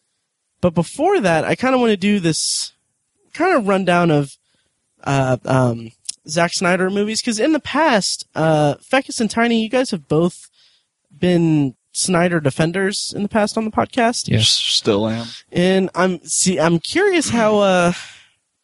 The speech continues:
Speaker 1: how this movie affects your guys' view of him. Um, but first, I kinda wanna go through his filmography and see what you, see what you guys think about each one, 'cause, um, for better or worse, before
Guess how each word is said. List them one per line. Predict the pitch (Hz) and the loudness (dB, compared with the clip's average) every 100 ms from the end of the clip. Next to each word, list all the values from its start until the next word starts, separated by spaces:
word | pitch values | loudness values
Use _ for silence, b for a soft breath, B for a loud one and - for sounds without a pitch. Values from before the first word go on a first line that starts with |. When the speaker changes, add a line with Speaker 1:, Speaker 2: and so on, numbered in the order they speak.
| _ - | _ -8
Speaker 1:
how | 175 202 | -2 0
this | 208 226 | 0 0
movie | 208 190 | 0 0
affects | 165 - 165 - - - | 0 0 -2 -2 -8 -8
your | - 165 | -4 0
guys' | 180 160 127 | 0 0 -2
view | 131 165 262 | -4 -2 0
of | 240 | -2
him. | 170 135 131 135 - _ - | 0 0 0 -2 -6 _ -2
Um, | 143 143 135 131 127 120 - - | 2 2 2 0 -2 -4 -6 -2
but | 175 | -2
first, | 247 269 | 0 0
I | 202 | 0
kinda | 208 190 | 0 2
wanna | 180 | 2
go | 175 175 | 0 0
through | 180 156 147 | 0 0 0
his | 147 139 - | -2 -4 0
filmography | 135 127 127 127 - 135 | 0 2 0 -2 -4 -2
and | 123 | -2
see | 120 131 | -2 -2
what | 123 | -4
you, | 117 - | -8 -8
see | - 143 | -2 0
what | 135 131 | 0 0
you | |
guys | 127 - | 0 2
think | 127 | 0
about | 127 123 | 0 0
each | 123 - | 0 0
one, | 127 127 | 0 0
'cause, | 139 131 - B B B - | -2 -2 -4 B B B -2
um, | 143 139 135 131 120 - - _ _ _ _ _ _ _ _ | 2 2 2 0 -6 -10 -20 _ _ _ _ _ _ _ _
for | 190 | -4
better | 170 220 269 | 0 2 2
or | 254 | 2
worse, | 247 269 - | 2 0 2
before | 160 - 208 220 226 214 | 0 0 0 0 2 0